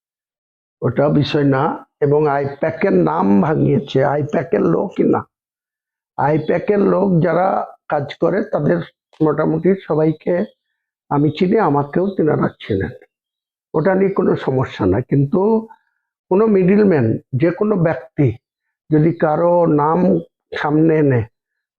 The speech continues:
তাকে কলুষিত করা বা তার বদনাম করার মতো ক-, কাজ করে, তাহলে তার বিরুদ্ধে তো আইনগত ব্যবস্থা নিতেই হয়। এই রঞ্জন সরকার বলে একজন ব্যক্তি, ও নিজেকে শুধু রঞ্জন বলতো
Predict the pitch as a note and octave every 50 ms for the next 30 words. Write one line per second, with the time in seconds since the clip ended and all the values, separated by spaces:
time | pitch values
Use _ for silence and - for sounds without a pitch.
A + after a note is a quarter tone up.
0 | - - C#3+ C#3 C#3 - F3 D#3 - E3 D#3+ D#3+ E3 D3 - - E3+ - - F3
1 | D3+ - E3 D3 C#3+ C3 B2+ C#3 C#3 C#3 C#3+ - - D3 D#3 D#3+ D#3+ D#3 D3 D3+
2 | D3+ C#3+ C#3+ D3+ D#3+ D#3+ D#3 D#3 D3+ - D#3+ D3+ D3+ D3+ D3 D3 D3 D3 C#3 C#3+
3 | - D#3 - - - D#3 D#3 C#3 - - - C#3+ C3+ A#2 - - - B2+ B2+ C3
4 | D3+ G3 - - _ _ _ _ _ _ _ _ _ _ _ - E3 F3+ F#3+ F#3+
5 | - F#3+ F3 F3+ E3+ E3 E3 E3 F3 F3 D#3+ C#3+ F3+ F3 - - - E3 E3 D#3
6 | D#3+ D#3 D#3+ D#3 D#3 - D#3 C#3+ D3 C#3 C3+ C#3 C#3 C#3+ - - - C#3 C3 C3+
7 | B2+ C3 - C#3+ C#3 B2+ G#2 A2 G#2 G2+ - _ _ _ _ _ _ _ _ _
8 | _ _ _ _ - C#3 C#3 C#3 C#3 C#3 C#3 D3 D#3 D#3+ E3+ F3 F#3+ F#3+ F#3+ G3
9 | F#3+ - - F#3 F3 E3+ - - - F#3 E3+ E3 E3 E3 E3 E3 E3 E3 D#3+ D#3
10 | D3 D#3+ D3+ D#3 D3 D3 C#3 C#3+ - - - - G3 B3 D#4+ D4+ A#3+ G#3 D#3+ D#3+
11 | D3+ C#3+ C#3 D#3 D3 - - D#3+ - - E3 D3+ D3+ D#3 D3+ D3+ D3 C#3+ D3 D3
12 | D3 D3+ D3+ D#3 E3 E3+ F3 F#3+ F3 E3 - _ _ _ _ _ _ - _ _
13 | - C#3 C#3 D3 C#3+ C3+ A#2+ - - F#3 A#3 - -